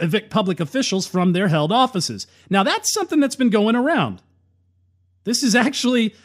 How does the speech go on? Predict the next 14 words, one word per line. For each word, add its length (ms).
I 80
don't 220
know 140
the 100
validity 540
to 160
this, 400
but 300
this 180
is 140
what 360
the 120
Virginia 360
governor 540